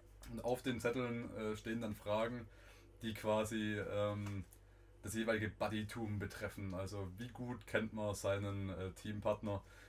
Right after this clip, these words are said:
wie gut weiß man über den Bescheid. Ähm, es geht quasi um Fragen, die einen persönlich betreffen oder Geschmacksfragen oder wie auch immer. Und, ähm,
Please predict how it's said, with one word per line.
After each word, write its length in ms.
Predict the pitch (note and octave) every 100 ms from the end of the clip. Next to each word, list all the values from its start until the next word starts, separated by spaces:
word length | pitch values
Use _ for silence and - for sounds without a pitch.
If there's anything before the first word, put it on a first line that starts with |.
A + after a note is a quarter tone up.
| -
wie 100 | A2
gut 240 | A2+ G2+
weiß 220 | G#2 G2+
man 100 | G#2 G2+
über 120 | F#2+
den 180 | F#2+ F#2+
Bescheid. 380 | F2+ G#2 A2 G#2+ - - - -
Ähm, 400 | G2+ G2+ G2+ G#2
es 120 | F#2+ -
geht 160 | A2
quasi 240 | A#2 A2 A2+
um 100 | F#2+
Fragen, 840 | G#2+ G#2 A2+ A2+ A2+ A2 G#2+ A2 - - -
die 360 | A2+ G#2+ G#2+ G2+ -
einen 160 | - G#2+
persönlich 320 | G2 C#3 C#3+
betreffen 540 | - - A#2 A#2 A#2 A2+
oder 340 | G2 G2+ G2
Geschmacksfragen 840 | G2+ - A#2 - A2+ A2 A2 A2 A2
oder 200 | B2 G#2+
wie 100 | G#2+
auch 120 | G2+
immer. 280 | F#2 G#2+ G#2+ - - - - -
Und, 400 | A2 A2 G#2+ G#2 -
ähm, 520 | G#2 G#2 G2+ G#2 G2+